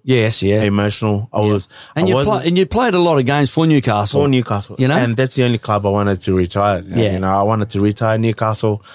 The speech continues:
Speaker 2: I want to finish off, you know, great season. But obviously, like, in every sport, there, there comes an ending. And if you're not performing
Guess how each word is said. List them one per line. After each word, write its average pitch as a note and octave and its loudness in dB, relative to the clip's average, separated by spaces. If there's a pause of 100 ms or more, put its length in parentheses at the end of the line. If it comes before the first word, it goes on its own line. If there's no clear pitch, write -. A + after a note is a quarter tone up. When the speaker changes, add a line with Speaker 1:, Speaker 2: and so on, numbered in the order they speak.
(180)
Speaker 2:
I F2+ -4
want G#2 0
to G2 0
finish G#2 0
off, F#2 -4
you - -4
know, F2+ -4 (160)
great G2+ 0
season. G2 0
But F2+ -2
obviously, A2 2
like, G2+ -2 (480)
in A2 -2
every A2+ 2
sport, A2 0 (560)
there, G2+ 0 (240)
there G#2 0
comes G2+ -2
an G2 2
ending. F#2+ 0 (520)
And F#2 -2 (480)
if G#2+ -4
you're G#2 2
not A2 0
performing A2+ 0